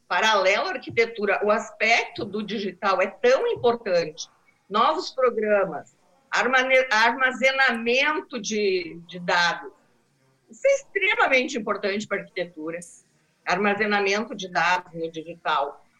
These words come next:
Comunicação entre, ah, entre projetistas. Esse é, é uma expertise, gente, que há uns anos atrás não se falava.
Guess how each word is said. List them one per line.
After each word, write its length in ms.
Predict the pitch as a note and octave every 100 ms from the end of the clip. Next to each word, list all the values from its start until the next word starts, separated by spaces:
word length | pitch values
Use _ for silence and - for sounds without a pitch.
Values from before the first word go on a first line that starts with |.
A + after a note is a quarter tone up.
| _
Comunicação 1200 | - C#4 C#4+ C#4+ C#4+ C#4 C4+ - C4 C4+ D4+ D4
entre, 640 | A3 G#3 G#3+ - E3 C#3+ - _ _ _ _ _ _ -
ah, 320 | F3 F3+ F3 F3
entre 560 | G3+ G#3+ G#3 G#3 G3+
projetistas. 1120 | - A3 - G#3+ - A3 G#3 G#3 - C3+ - - _ _ _ -
Esse 240 | C4 -
é, 200 | F4 C#4
é 20 |
uma 160 | C#4 E4+
expertise, 1000 | - D4+ B3 G#3+ - A#3 B3 E4+ F#4 A3+
gente, 460 | F#3+ E3+ D#3 D#3+ -
que 160 | G3+ A3
há 100 | A3+
uns 300 | C4 - -
anos 360 | G#3+ B3 -
atrás 400 | - A#3+ A3+ G#3+ A#3+
não 80 | C4+
se 160 | -
falava. 760 | - G#4+ G4+ F#4+ - - B2